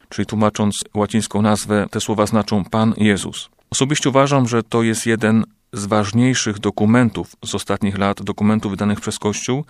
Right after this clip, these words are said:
dlatego że zbiera, potwierdza prawdy wiary, w ostatnich latach w niektórych środowiskach dość mocno rozmyte, dość mocno rozwodnione. A właśnie ten dokument nakreśla bardzo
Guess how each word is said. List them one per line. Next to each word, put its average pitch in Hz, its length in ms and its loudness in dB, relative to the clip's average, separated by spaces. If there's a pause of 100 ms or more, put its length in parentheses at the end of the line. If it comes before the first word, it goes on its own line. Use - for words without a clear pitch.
(180)
dlatego 147 320 0
że 123 280 2 (200)
zbiera, 123 640 2 (200)
potwierdza 110 720 2 (120)
prawdy 113 320 0
wiary, 110 480 2 (280)
w - 80 -6
ostatnich 113 360 -2
latach 123 380 -2 (100)
w 104 140 -8
niektórych 117 400 0
środowiskach 110 540 -4
dość 113 160 -4
mocno 117 260 -2
rozmyte, 104 500 0 (320)
dość 110 240 0
mocno 110 500 2 (220)
rozwodnione. 107 800 2 (480)
A 110 80 -4
właśnie 117 280 0
ten 117 140 0
dokument 110 500 2 (240)
nakreśla 113 640 0
bardzo 107 480 0